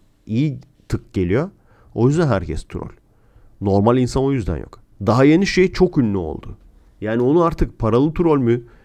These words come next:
onu yapan kişi kendi kendine saldırsın diye mi yapıyor? Anlayamıyorsun. Bir tane kadın mesela şey yapmış. Böyle inşaat işleri falan yapıyor. Ama inşaat işi dedim de, e, Amerikalı bir kadın. Ne derler? Ta-, ahşaptan ev yapıyor.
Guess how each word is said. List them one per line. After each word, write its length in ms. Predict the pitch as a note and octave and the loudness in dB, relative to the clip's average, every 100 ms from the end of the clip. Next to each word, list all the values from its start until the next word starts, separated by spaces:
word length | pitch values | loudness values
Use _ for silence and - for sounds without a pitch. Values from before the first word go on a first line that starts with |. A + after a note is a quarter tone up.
| _ _ - | _ _ -6
onu 260 | A2 C#3 C#3 | 0 2 2
yapan 440 | G2 F#2+ B2+ C#3 | 0 2 2 0
kişi 220 | C3+ C3+ | -4 -6
kendi 280 | A#2+ G#2 A#2+ | 0 0 0
kendine 300 | B2+ A2+ B2+ | 0 -2 -2
saldırsın 580 | - F#2+ F#2+ G#2 - C#3 | 0 0 0 -4 -4 -2
diye 120 | C3+ | 0
mi 80 | B2 | 0
yapıyor? 440 | A2 A2+ F#2+ G2 A#2 - - _ - _ | 0 0 0 -2 -8 -18 -20 _ -20 _
Anlayamıyorsun. 720 | G2+ A2 B2 C3 G#2+ F2 - - | -2 0 2 2 0 -4 -12 -14
Bir 140 | A#2 C3 | -8 2
tane 240 | D#3+ D#3+ | 4 4
kadın 220 | D#3+ D3+ | 4 2
mesela 460 | E3 A2+ F2+ G#2+ G3 - _ _ _ | 2 -2 -2 -4 -4 -10 _ _ _
şey 200 | - E3 | -4 0
yapmış. 500 | D3 - - - - _ _ - | 0 0 -8 -14 -14 _ _ -2
Böyle 220 | A2 A2+ | 4 4
inşaat 460 | A#2 A#2+ - C3+ C3 | 4 2 0 -2 -2
işleri 300 | C3 - B2 | -6 -2 -2
falan 240 | A#2+ A#2 | -2 -2
yapıyor. 240 | A2 - F#2 | -2 -4 -6
Ama 120 | A2+ | -2
inşaat 360 | A2+ - D3 C#3+ | -2 0 0 -2
işi 160 | - | -4
dedim 240 | C#3 F3 C3+ | -2 0 0
de, 220 | E2 - - | -2 -4 -8
e, 200 | F2 - _ | -8 -8 _
Amerikalı 540 | A2 A2+ C3 - G2 E2+ | 0 4 2 2 0 -2
bir 40 | |
kadın. 340 | - G#2 G3 - - - - - _ _ - - | -4 -4 -6 -12 -20 -20 -20 -20 _ _ -14 -2
Ne 160 | C3 A#2+ | 0 2
derler? 520 | G2 G2+ C#3 - - - _ | 2 2 2 2 0 -4 _
Ta-, 180 | - B2+ - | -2 0 4
ahşaptan 580 | C3 C3 C#3 B2 C#3+ | 2 4 2 2 2
ev 140 | C3+ B2+ | 4 4
yapıyor. 360 | G2 - E2 | 4 0 -10